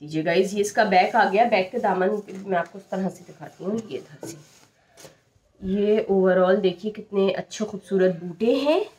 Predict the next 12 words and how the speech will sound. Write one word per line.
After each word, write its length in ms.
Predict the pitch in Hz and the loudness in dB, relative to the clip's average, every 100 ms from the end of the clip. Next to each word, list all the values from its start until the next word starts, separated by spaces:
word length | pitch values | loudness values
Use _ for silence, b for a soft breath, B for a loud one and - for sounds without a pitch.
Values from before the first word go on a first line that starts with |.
| _ _ - | _ _ -2
ओके, 360 | 196 - 277 | -2 0 -6
और 180 | - 208 | -2 -2
उसके 240 | 196 - 202 | -2 -2 0
बाद 260 | 185 220 | 2 0
दामन 380 | 190 160 165 190 | 0 0 0 -2
पे 100 | 214 | -2
ये, 440 | 262 220 214 233 - _ 180 | -4 0 0 -2 -14 _ -6
अ, 40 | |
border 460 | 175 170 156 143 156 | -6 -2 -4 -2 -4
है 140 | 156 | -8
जैकार्ड 400 | 147 - - - | -12 -14 -14 -14
का 280 | _ 185 | _ -20